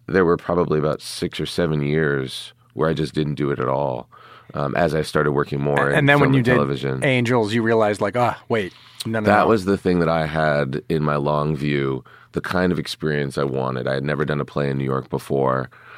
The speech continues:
Speaker 1: I didn't want it to be some kind of splashy, like, two-hander on Broadway where all the pressure was on the success of the production. I wanted it to be,
Speaker 2: Well, you
Speaker 1: uh,
Speaker 2: picked a play where the writer's the star, no
Speaker 1: Come
Speaker 2: matter what.
Speaker 1: on.
Speaker 2: No matter
Speaker 1: Yeah,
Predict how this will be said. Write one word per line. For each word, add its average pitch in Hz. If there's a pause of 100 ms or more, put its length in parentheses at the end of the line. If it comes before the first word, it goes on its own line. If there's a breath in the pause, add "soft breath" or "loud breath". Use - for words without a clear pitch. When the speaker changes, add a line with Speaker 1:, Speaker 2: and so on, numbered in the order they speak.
(240 loud breath)
Speaker 1:
I 87
didn't 90
want 85
it 78
to 78
be 73
some 73
kind 71
of 67
splashy, 76
like, 69 (440 loud breath)
two-hander 92
on 82
Broadway 80
where 76
all 80
the 73
pressure 78
was 69
on 71
the 67
success -
of 69
the 69
production. 82
I 65
wanted 67
it 64
to 73
be, 65 (540 loud breath)
Speaker 2:
Well, 135
you 123
Speaker 1:
uh, -
Speaker 2:
picked -
a 127
play 131
where 113
the 107
writer's 101
the -
star, 113
no 101
Speaker 1:
Come 101
Speaker 2:
matter 104
what. 135
Speaker 1:
on. 135
Speaker 2:
No 147
matter 139
Speaker 1:
Yeah, 127